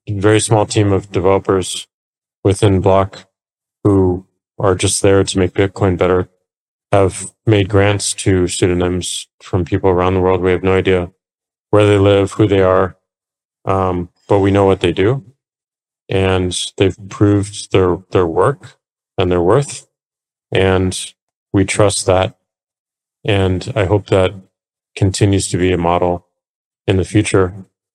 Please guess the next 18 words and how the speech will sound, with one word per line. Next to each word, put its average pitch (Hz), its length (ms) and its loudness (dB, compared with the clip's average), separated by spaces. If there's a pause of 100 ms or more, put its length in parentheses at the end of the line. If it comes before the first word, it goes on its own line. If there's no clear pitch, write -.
(140)
where 95 160 2
we 92 100 0
see 90 480 -2 (460)
more 98 180 4
pseudonyms 92 580 -2
and 92 100 0
more 90 160 0
people 90 600 -2 (560)
that 92 220 -2
want 95 180 0
to, 90 320 0 (840)
want 101 140 2
the 98 80 2
work 95 240 2
to - 120 -4
speak - 300 -2
for - 140 -2
itself, 92 560 -2